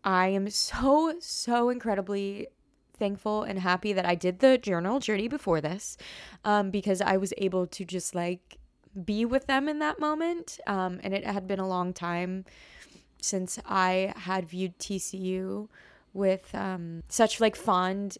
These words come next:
and happy memories. Um, and to have that outlook outside <laughs> in Virginia, who would have thought, in Fredericksburg, like, I just, it was just a really special moment. And, um, I left that show feeling <sighs> just very thankful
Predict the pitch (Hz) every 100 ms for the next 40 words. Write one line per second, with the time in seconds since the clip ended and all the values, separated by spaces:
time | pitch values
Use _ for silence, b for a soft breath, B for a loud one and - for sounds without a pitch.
0 | - 190 185 185 185 196 180 180 247 320
1 | 381 359 - - B B B - 196 196
2 | 180 180 - 208 190 190 - 196 190 190
3 | 196 - _ _ _ - 180 196 180 180
4 | 180 175 180 190 185 - 185 - - 196
5 | 196 196 - 220 226 226 220 196 294 190
6 | - 226 208 240 285 311 233 214 202 -
7 | 175 185 220 208 - 180 226 - 269 277
8 | 247 185 - 202 190 190 - - B B
9 | B B 233 247 285 320 285 277 262 220
10 | - 202 185 175 170 160 - - 175 175
11 | 175 - 180 170 165 175 175 170 175 -
12 | 170 165 160 - 165 151 147 143 160 180
13 | B B B B - - 233 220 254 247
14 | 208 226 214 233 262 269 - 247 208 214
15 | - 208 196 202 214